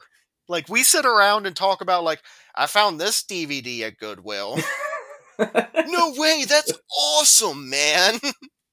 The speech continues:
Speaker 1: Also, the bong, like, like I
Speaker 2: Oh,
Speaker 1: said,
Speaker 2: okay.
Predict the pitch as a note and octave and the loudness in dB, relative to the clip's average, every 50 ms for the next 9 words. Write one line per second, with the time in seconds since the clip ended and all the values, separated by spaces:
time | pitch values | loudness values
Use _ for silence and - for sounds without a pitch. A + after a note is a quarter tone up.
0 | _ _ _ _ _ _ _ _ _ _ - G#3 B3 A#3+ - C#4 A3+ F3 G3 D#3+ | _ _ _ _ _ _ _ _ _ _ -14 -10 -6 -6 -6 -6 -6 -6 -8 -8
1 | - F3+ F#3 G#3+ A3+ A#3 A#3+ A#3+ A3 F#3+ E3+ E3+ D3 C3 B2 _ - E3+ G3 G#3 | -6 -8 -6 -6 -6 -6 -8 -8 -10 -10 -8 -8 -8 -8 -10 _ -8 -4 0 4
2 | F3 E3 D3 A#2+ B2+ C3 - D#3 B2+ G#2+ G#2+ C#3+ D#3 - | 4 6 6 4 2 0 2 2 2 2 0 -4 -10 -20